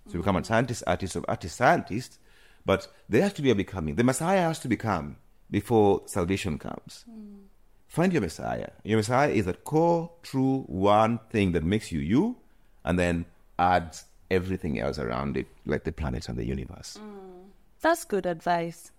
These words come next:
Speaker 2: Twenty twenty-four is right, you know, at the doorstep. What are your feelings and sentiments about the new year?
Speaker 1: Number one, I, I really wanna keep my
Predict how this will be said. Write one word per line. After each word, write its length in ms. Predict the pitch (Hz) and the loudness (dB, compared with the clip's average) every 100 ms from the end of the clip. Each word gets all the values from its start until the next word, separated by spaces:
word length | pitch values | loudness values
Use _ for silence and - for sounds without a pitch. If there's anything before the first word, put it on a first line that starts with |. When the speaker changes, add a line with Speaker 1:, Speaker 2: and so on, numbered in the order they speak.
| _ - | _ -8
Speaker 2:
Twenty 340 | 285 262 254 | 0 0 0
twenty-four 800 | - - 214 202 - 214 208 196 | -4 -4 -4 -4 -4 -2 0 0
is 280 | - 185 175 | -2 -6 -4
right, 340 | 185 190 - - - - - | -2 -2 -4 -12 -14 -16 -12
you 100 | 185 | -4
know, 380 | 180 175 175 175 - | -2 -2 -4 -6 -6
at 140 | 180 | -4
the 100 | 180 | -2
doorstep. 640 | 170 190 190 - 180 170 - _ _ _ _ | 0 0 0 -6 -4 -4 -4 _ _ _ _
What 180 | 254 269 | 0 0
are 40 | |
your 160 | 285 294 | 0 -4
feelings 640 | - - 254 262 247 208 185 | -6 -4 0 2 0 0 -2
and 160 | 180 | -4
sentiments 920 | - 202 190 190 185 175 165 - - - _ _ _ - | -4 -6 -4 -6 -4 -4 -6 -10 -18 -20 _ _ _ -6
about 300 | 180 190 185 | 0 0 0
the 60 | |
new 240 | 175 175 170 | -4 -4 -6
year? 560 | 156 165 156 151 160 - - - _ | -6 -6 -6 -8 -10 -14 -20 -20 _
Speaker 1:
Number 180 | 120 127 | 0 2
one, 200 | 120 151 | 4 2
I, 160 | 127 - | 0 2
I 20 | |
really 180 | 101 120 | 2 2
wanna 200 | 104 95 | 2 -2
keep 200 | - 78 | -6 -6
my 320 | 76 69 | -4 -4